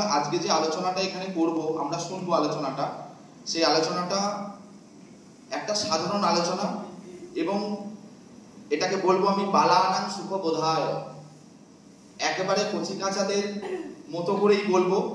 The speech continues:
কোনো গূঢ় তত্ত্ব বলবো না, এমন আলোচনা করবো না যেটা মাথায় ঢু-, ঢুকবেই না, খুব সাধারণ কথাই বলবো, ভারতীয় শিক্ষা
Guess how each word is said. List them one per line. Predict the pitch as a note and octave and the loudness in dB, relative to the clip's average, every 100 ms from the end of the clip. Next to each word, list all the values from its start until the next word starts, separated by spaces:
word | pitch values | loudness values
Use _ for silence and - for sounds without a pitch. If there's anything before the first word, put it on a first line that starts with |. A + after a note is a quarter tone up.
| - - - - | -8 -14 -18 -10
কোনো | F3+ F#3 G#3 G3+ - - | -6 -2 -2 -2 -4 -6
গূঢ় | G3+ G3+ A3 G#3 | -2 0 2 2
তত্ত্ব | - - G3 | 2 2 0
বলবো | F3 E3+ F#3 | 2 4 4
না, | F#3+ F#3 - - - - - - - - - - | 4 2 -2 -8 -14 -18 -20 -20 -20 -20 -10 -4
এমন | D3+ G3 E3+ | 0 4 4
আলোচনা | F#3 F#3+ G3 | 4 2 2
করবো | G3+ F#3+ G3+ | 0 0 2
না | F#3+ | 2
যেটা | F#3 F#3+ F#3+ G3 - - - - - D3 | 2 4 4 2 -4 -10 -14 -18 -10 -4
মাথায় | D3+ F3+ F#3+ | -2 0 0
ঢু-, | D#3+ D#3+ A#2 | 0 -4 -6
ঢুকবেই | D#3+ D3+ F3+ F3+ | -6 -2 -2 0
না, | F#3 F#3 - - - - | 0 -2 -6 -12 -16 -6
খুব | G3 - | -4 -4
সাধারণ | D#3+ D#3+ F#3 G3+ | -2 0 0 0
কথাই | F#3 F#3 F#3+ F3+ | 0 0 0 2
বলবো, | E3+ G3+ A#3+ - - - - - - - - - - | 2 0 -2 -6 -12 -10 -10 -10 -14 -18 -18 -10 0
ভারতীয় | F3 G#3+ - A3+ - | 2 2 2 0 0
শিক্ষা | - - | -4 -2